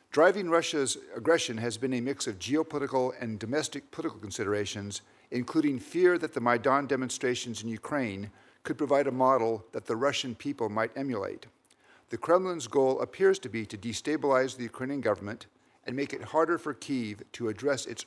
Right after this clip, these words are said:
urgent economic reform agenda and draw closer to the European Union. The West has responded with sanctions. While having a major impact on the Russian economy,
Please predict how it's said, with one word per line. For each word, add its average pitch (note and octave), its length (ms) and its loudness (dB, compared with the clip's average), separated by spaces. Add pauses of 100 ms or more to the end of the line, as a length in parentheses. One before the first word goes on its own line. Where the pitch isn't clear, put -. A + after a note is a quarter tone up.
urgent D3+ 300 -2
economic B2+ 500 -2
reform C#3+ 300 -2
agenda A2 480 -2 (320)
and A#2 160 -6
draw A#2 200 4
closer B2+ 480 -2
to A#2+ 160 -10
the A2+ 120 -6
European A2+ 500 -4
Union. A2 480 -8 (840)
The B2+ 100 2
West F3 300 4
has D#3+ 100 -4
responded C#3 480 2
with C3 120 -4
sanctions. C#3 680 -2 (460)
While A#2+ 140 6
having D3 320 0
a C3 100 0
major D#3 440 2
impact B2 520 -2
on A2+ 100 0
the A2 80 -4
Russian A2+ 300 -2
economy, G#2 560 -6